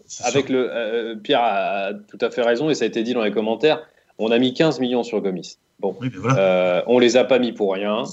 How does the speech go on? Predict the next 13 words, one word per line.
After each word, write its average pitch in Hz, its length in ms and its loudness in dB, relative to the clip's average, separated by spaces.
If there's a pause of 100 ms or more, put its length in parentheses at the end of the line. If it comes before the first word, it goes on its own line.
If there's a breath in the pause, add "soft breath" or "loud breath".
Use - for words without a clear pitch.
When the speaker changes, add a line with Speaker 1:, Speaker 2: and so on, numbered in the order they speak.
(140)
Speaker 1:
C'est - 160 -16
triste. 127 220 -6
Speaker 2:
Euh, 101 540 2
il 139 180 2
est 143 80 6
pas, 170 500 2 (320)
t'es, 135 160 2
t'es 139 160 0
tr-, - 220 -12
c'est, 135 240 0
c'est 135 180 -2
trop 139 220 -2
excessif. 139 580 -2